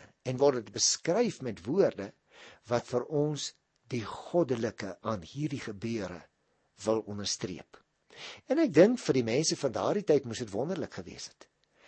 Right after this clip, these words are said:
Vir die skaapwagters miskien die heel wonderlikste. Onthou, die Here wil ook vir jou, vir jou wat miskien dink, "Ag, ek is niks werd nie," wil hy aanraak in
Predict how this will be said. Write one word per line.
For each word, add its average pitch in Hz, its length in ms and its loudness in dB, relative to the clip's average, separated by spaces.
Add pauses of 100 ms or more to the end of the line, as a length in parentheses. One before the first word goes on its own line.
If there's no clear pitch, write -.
(360)
Vir 165 120 8
die 143 140 2
skaapwagters - 960 -2
miskien 117 400 -4
die 95 160 -8
heel 120 260 -4
wonderlikste. 85 640 -12 (680)
Onthou, 117 480 -4 (880)
die 101 140 -8
Here 156 340 6
wil 101 240 -4
ook 151 300 2
vir 107 220 -4
jou, 139 160 -2 (920)
vir 170 120 4
jou 147 300 2 (180)
wat 117 160 0
miskien 113 400 -4
dink, 120 300 -4
"Ag, 214 340 0
ek 170 200 4
is - 160 -2
niks 120 260 -6
werd 92 320 -4
nie," - 160 -20 (580)
wil 107 300 0
hy 107 120 0 (120)
aanraak 160 920 -2 (280)
in 180 320 4